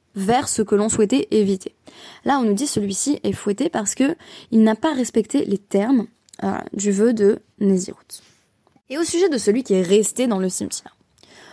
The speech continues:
on nous amène un avis de, euh, Mar Bar Ravashi, à savoir Koulé Alma Lopligi Dechaila. On pensait que Rabbi Yochanan et Resh Lakish étaient en désaccord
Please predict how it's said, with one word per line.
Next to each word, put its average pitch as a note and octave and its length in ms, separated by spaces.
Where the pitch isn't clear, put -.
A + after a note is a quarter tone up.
on F4+ 300
nous C4+ 240
amène F#3+ 400
un G3+ 160
avis F#3+ 380
de, B3+ 400
euh, F#3+ 140
Mar G3 520
Bar A3 380
Ravashi, G3+ 640
à - 80
savoir C4+ 280
Koulé F#4+ 220
Alma G#3 320
Lopligi A#3+ 720
Dechaila. G#3 460
On B3+ 120
pensait D#4+ 380
que F4 80
Rabbi A#3+ 220
Yochanan G#3 460
et G#3 60
Resh A3 220
Lakish - 340
étaient A3+ 160
en A3+ 100
désaccord G3 800